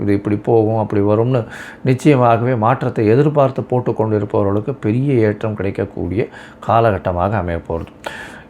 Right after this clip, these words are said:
இந்த மாசம் உங்களுடைய ராசிக்கு சுக்கிரன் பார்த்தீங்களேயானால் அஞ்சாம் இடத்துல இருக்கார். அதனால குழந்தை பிராப்திக்கு வாய்ப்பு உண்டு. "என்ன சார் இது இப்படி சொல்றீங்க?"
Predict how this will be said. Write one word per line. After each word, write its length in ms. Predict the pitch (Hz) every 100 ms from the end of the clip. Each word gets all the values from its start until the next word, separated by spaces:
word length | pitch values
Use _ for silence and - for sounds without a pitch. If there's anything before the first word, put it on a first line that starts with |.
| 156
இந்த 340 | 160 160 151
மாசம் 340 | 143 175 185 151
உங்களுடைய 440 | 139 160 139 127
ராசிக்கு 440 | 123 143 165 -
சுக்கிரன் 520 | 113 - 151 220 196 139
பார்த்தீங்களேயானால் 680 | 120 117 110 101 104 143 120 - 107
அஞ்சாம் 380 | 131 147 135
இடத்துல 180 | 110 -
இருக்கார். 300 | 104 104 113 -
அதனால 280 | 101 104
குழந்தை 540 | 127 - 143 185 180 - -
பிராப்திக்கு 560 | 127 180 - 160 139
வாய்ப்பு 380 | 127 113 107 -
உண்டு. 200 | 92 90 -
"என்ன 180 | 104 107
சார் 320 | 107 120 98
இது 160 | 90 - - - - -
இப்படி 280 | - 131 131 127
சொல்றீங்க?" 460 | 113 110 101 107